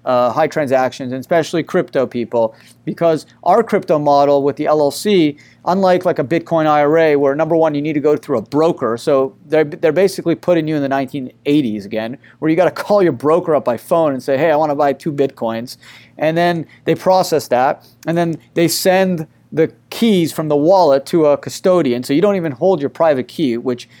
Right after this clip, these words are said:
if you know anything about cryptos, uh, that's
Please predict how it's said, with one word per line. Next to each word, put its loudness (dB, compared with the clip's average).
if -6
you 0
know 2
anything 0
about -6
cryptos, -2
uh, 2
that's -2